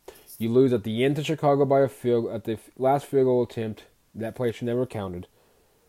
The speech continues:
Jacksonville, Indy, all at the end of the field goal. Game-winning field goals. Colt, uh, the Vikings,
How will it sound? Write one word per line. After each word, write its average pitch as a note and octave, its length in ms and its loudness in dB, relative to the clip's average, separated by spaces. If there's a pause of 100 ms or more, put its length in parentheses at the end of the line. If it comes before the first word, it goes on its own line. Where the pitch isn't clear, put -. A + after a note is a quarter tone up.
(460)
Jacksonville, C3 800 0
Indy, B2+ 320 0
all C3 380 4
at A#2+ 80 -2
the B2 120 -2
end A#2 120 -2
of A2+ 60 -4
the G#2+ 40 -8
field G2+ 300 -8
goal. D2+ 220 -16 (380)
Game-winning B2 380 0
field F#2+ 300 -10
goals. - 320 -20 (440)
Colt, C3+ 400 2
uh, A#2+ 120 -6
the G#2 240 -4
Vikings, C#3+ 680 0